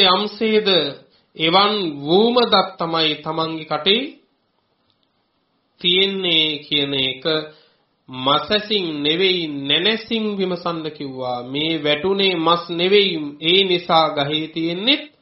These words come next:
මස් නෙවෙයි කියලා දකින්න කිව්වා. බලන්නකෝ, පින්වත්නි, මේ ලෝකයා එහෙම තැනකයි ඉන්නේ.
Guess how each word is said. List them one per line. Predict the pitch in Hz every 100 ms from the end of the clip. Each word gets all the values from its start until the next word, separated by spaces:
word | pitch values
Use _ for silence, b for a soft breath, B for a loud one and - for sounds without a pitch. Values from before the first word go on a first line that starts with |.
| _ _ _ _ _ _ _ _
මස් | 135 135 165 - - 165
නෙවෙයි | 151 175 226 247
කියලා | 233 226 214 190
දකින්න | 185 190 208 196
කිව්වා. | 190 139 - - - _ _ _ _ _ _ _ _ _ _ _ _ _ _ _ _ _ _ _ _ _ _ _ _ _ _ _ _ _ _ -
බලන්නකෝ, | 135 143 165 165
පින්වත්නි, | 160 151 151 143 - 139 139 b b b -
මේ | 156 170
ලෝකයා | 170 175 180 196 202 196
එහෙම | 190 214
තැනකයි | 214 214 214 214 220
ඉන්නේ. | 220 196 123